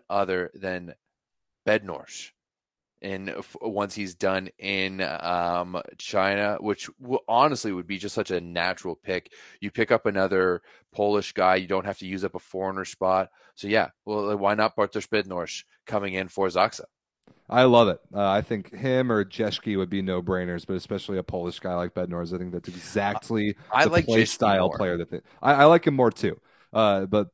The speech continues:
Speaker 2: but
Speaker 1: Like, espe-, especially 'cause Jeschke's such a big banger. I know Bednarz is as well, but Jeschke's just such a big banger. Him beside Śliwka,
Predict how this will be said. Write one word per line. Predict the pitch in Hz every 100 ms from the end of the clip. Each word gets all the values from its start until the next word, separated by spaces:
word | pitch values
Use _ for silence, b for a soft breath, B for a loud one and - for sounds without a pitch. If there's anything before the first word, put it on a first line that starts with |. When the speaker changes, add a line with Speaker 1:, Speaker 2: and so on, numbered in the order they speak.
| -
Speaker 2:
but | 107
Speaker 1:
Like, | 117
espe-, | 120 135 139 127
especially | 123 - 135 -
'cause | 120
Jeschke's | - 123 - 117
such | - 117
a | 98 - -
big | 107 95
banger. | 101 101
I | 98
know | 104
Bednarz | 107 98 98 98 -
is | 95
as | 92 -
well, | 87 92 117 b b
but | 110
Jeschke's | - 113 - 123
just | 127 -
such | 120
a |
big | - - 101
banger. | 95 95 107 95
Him | 113
beside | 117 - 110
Śliwka, | - 113 107 - 127